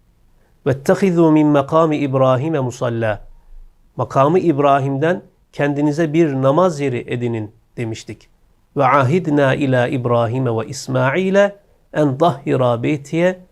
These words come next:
littâifîne vel âkifîne ve rukki'is sucûd." Ve İbrahim ve İsmail Aleyhisselam'a da şöyle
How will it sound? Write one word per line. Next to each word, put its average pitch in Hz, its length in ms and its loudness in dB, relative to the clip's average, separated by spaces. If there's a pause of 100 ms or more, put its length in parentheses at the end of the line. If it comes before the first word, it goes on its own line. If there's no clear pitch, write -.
(280)
littâifîne 143 960 0 (360)
vel 123 340 2
âkifîne 135 720 -2 (340)
ve 131 140 2
rukki'is 131 640 -4
sucûd." 120 380 -2 (760)
Ve 156 100 2
İbrahim 156 600 4
ve 160 60 2
İsmail 165 420 2
Aleyhisselam'a 175 600 0
da 180 80 2
şöyle 180 480 0